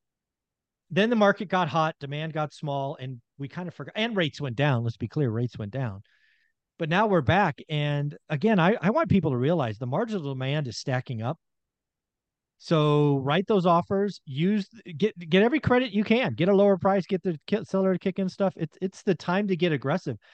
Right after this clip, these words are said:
Buyers make deals, uh, in every market, every time. It's just, you want to be competing, or at least I want to compete when there are less buyers.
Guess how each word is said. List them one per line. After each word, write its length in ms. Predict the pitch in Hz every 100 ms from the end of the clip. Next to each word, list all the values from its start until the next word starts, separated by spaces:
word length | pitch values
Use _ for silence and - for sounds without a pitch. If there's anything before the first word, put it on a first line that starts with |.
| _ _ - -
Buyers 500 | 160 175 247 269 208
make 240 | 175 180 -
deals, 480 | 160 151 110 - - _ _ _ _ _ _ _ _ _
uh, 120 | 156 190
in 140 | 175
every 200 | 180 196
market, 360 | 185 170 175 147
every 180 | 147 147
time. 340 | - 123 104 -
It's 180 | 143 -
just, 360 | - 180 - _
you 240 | 139 165
want 140 | 190 180
to 40 |
be 120 | 170
competing, 380 | - 147 170 156
or 60 | 139
at 60 |
least 200 | 135 117 -
I 160 | 147
want 160 | 180 147
to 60 | 131
compete 320 | 123 139 156
when 140 | 131
there 160 | 135 127
are 80 | 120
less 300 | 123 123 -
buyers. 600 | 120 120 139 110 -